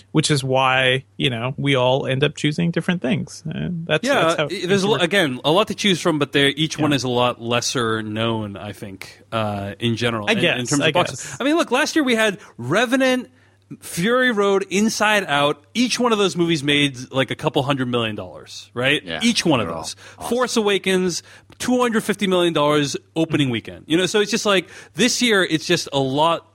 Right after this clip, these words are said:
Speaker 2: less
Speaker 1: I think
Speaker 2: in
Speaker 1: it's a
Speaker 2: terms
Speaker 1: bad
Speaker 2: of
Speaker 1: year for big cinema.
Speaker 2: Yes,
Speaker 1: I think
Speaker 2: it's a
Speaker 1: that's a
Speaker 2: bad year
Speaker 1: bigger
Speaker 2: for big
Speaker 1: point.
Speaker 2: cinema. A bad year for
Speaker 1: Yeah.
Speaker 2: sequels, right? A
Speaker 1: Yes.
Speaker 2: bad
Speaker 3: More
Speaker 2: year
Speaker 3: eclectic
Speaker 2: for
Speaker 3: year for sure. I think it was a
Speaker 1: Uh-huh.
Speaker 3: worse, it was a worse summer season than
Speaker 1: Oh, yeah.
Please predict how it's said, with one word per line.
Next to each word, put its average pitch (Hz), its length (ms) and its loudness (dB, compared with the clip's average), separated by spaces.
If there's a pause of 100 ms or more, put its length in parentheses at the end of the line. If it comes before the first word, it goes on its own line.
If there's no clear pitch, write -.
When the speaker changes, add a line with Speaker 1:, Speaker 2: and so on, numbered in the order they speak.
(180)
Speaker 2:
less 139 420 0
Speaker 1:
I 196 40 2
think 269 140 0
Speaker 2:
in 277 60 -2
Speaker 1:
it's - 80 -2
a 254 60 2
Speaker 2:
terms 127 140 -4
Speaker 1:
bad 165 320 2
Speaker 2:
of 156 60 -14
Speaker 1:
year 151 280 0
for 143 180 -6
big 135 220 -4
cinema. 160 420 -4
Speaker 2:
Yes, 170 180 2
Speaker 1:
I 139 60 0
think 147 120 0
Speaker 2:
it's 151 120 0
a - 20 4
Speaker 1:
that's 156 100 2
a 156 80 -2
Speaker 2:
bad 180 260 2
year 180 160 4
Speaker 1:
bigger 170 40 0
Speaker 2:
for 165 100 0
big 143 140 2
Speaker 1:
point. 165 100 0
Speaker 2:
cinema. 156 180 2 (220)
A 143 80 -2
bad 170 300 2
year 185 160 4
for - 100 -4
Speaker 1:
Yeah. 139 120 -2
Speaker 2:
sequels, 127 720 0
right? 120 280 0
A - 40 -4
Speaker 1:
Yes. 120 120 -2
Speaker 2:
bad 147 200 2
Speaker 3:
More 240 140 2
Speaker 2:
year 135 120 4
Speaker 3:
eclectic 117 520 0
Speaker 2:
for 110 60 -16
Speaker 3:
year 101 320 -6
for - 160 -14
sure. - 260 -8 (180)
I 156 80 2
think 247 160 0
it 226 80 0
was 160 100 2
a 151 60 2
Speaker 1:
Uh-huh. 117 120 0
Speaker 3:
worse, 135 380 -2 (380)
it 123 60 0
was 127 180 2
a 131 40 2
worse 135 260 0
summer 135 420 0
season 175 720 -4 (100)
than 139 260 0
Speaker 1:
Oh, 160 140 4
yeah. 135 360 2